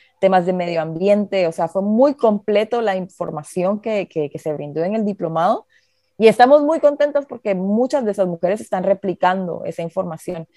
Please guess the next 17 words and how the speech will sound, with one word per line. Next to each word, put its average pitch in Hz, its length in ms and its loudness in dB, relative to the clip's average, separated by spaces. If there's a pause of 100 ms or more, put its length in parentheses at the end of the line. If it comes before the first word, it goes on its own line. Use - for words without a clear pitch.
(120)
y 180 120 -6
cada 180 300 8
vez, 196 220 6
pues, 175 180 -4
se 156 100 -10
están 160 260 -4
empoderando 160 640 0
más 233 340 -4
y 175 100 0
están 160 220 -4
incluyendo 185 480 -4
a 180 100 -4
otras 185 320 -2
mujeres 202 360 -2
para 165 160 -6
que 175 100 -14
también, 165 480 -6